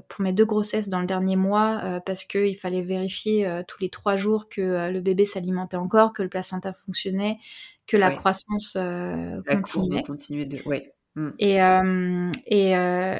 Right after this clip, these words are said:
Speaker 1: mais ça, c'est, j-, après, j'ai demandé aussi à des sages-femmes en France, euh, si j'aurais eu le même, euh, suivi. Ils m'ont dit oui, oui, euh, ma
Speaker 2: Oui.
Speaker 1: fille était estimée à deux kilos cinq.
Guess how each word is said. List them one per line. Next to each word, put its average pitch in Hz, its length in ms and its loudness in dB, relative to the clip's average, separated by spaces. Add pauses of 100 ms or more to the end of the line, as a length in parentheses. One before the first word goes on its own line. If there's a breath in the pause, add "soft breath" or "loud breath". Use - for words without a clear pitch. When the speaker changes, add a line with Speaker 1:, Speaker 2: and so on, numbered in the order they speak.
Speaker 1:
mais 214 160 8
ça, 233 180 8
c'est, 214 340 4
j-, 190 100 2
après, 196 260 4
j'ai 202 140 2
demandé 196 280 2
aussi 214 220 2
à 202 60 2
des 190 80 -4
sages-femmes 196 420 -2
en 185 60 0
France, 214 440 -6
euh, 180 500 -4
si - 200 -6
j'aurais 185 280 -2
eu 208 80 2
le 190 100 0
même, 190 260 -2
euh, 180 340 -8
suivi. 202 420 0
Ils 196 60 2
m'ont 175 120 -2
dit 180 140 -2
oui, 190 120 0
oui, 202 240 2
euh, 175 100 -2 (500 loud breath)
ma 190 120 4
Speaker 2:
Oui. 165 100 4
Speaker 1:
fille 233 100 8
était 196 440 6
estimée 202 380 2
à 185 80 2
deux 190 100 0
kilos 190 1040 2
cinq. 226 380 -4